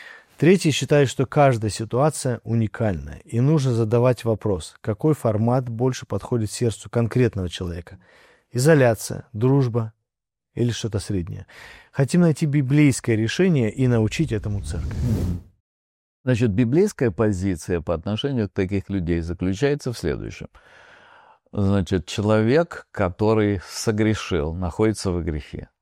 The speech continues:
Speaker 2: которого обличили, и он не покаялся, которого обличили несколько человек для того, чтобы объяснить ему подробно с разных сторон, и он всё равно не покаялся.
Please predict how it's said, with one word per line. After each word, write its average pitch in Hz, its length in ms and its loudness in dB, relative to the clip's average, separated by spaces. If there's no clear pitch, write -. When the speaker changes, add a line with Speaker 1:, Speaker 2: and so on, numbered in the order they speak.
Speaker 2:
которого 131 500 2
обличили, 110 1120 0
и 95 60 -2
он 104 220 2
не 113 100 2
покаялся, 95 840 -4
которого 135 460 2
обличили 117 600 0
несколько 143 640 -2
человек 80 520 -4
для 85 200 -2
того, 101 160 -4
чтобы 104 300 0
объяснить 107 680 -2
ему 110 500 0
подробно 107 720 0
с - 140 -18
разных 104 460 0
сторон, 113 600 -2
и 107 60 -4
он 127 100 0
всё 165 180 0
равно 165 220 4
не 101 140 2
покаялся. - 600 -8